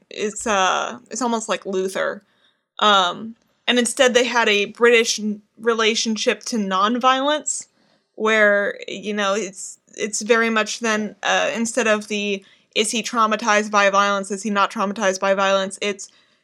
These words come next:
the difference between Nicholas Angel, who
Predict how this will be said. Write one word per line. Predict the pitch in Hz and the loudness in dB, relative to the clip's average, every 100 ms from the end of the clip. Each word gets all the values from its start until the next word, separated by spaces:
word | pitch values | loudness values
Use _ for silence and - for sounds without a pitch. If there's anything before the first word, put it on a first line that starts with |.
| _ | _
the | 214 | -4
difference | 214 226 240 214 | 0 0 0 -4
between | - 214 - 214 202 202 202 - _ _ _ | -6 -8 -6 -4 -2 -4 -8 -12 _ _ _
Nicholas | 233 240 240 226 240 | 0 0 2 0 2
Angel, | 220 214 214 208 | 0 2 2 2
who | 208 208 202 | 0 -2 -2